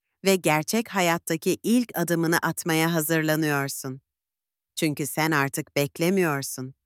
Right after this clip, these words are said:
sen hareket ediyorsun ve hayat seni destekliyor.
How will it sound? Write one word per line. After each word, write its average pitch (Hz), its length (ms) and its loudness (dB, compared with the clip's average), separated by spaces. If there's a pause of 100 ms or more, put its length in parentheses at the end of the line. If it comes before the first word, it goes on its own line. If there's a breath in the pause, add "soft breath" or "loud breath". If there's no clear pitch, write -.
(160)
sen 175 300 2
hareket 156 500 -2
ediyorsun 135 760 -4 (360)
ve 170 80 2
hayat 156 460 0
seni 165 360 0
destekliyor. 147 880 -4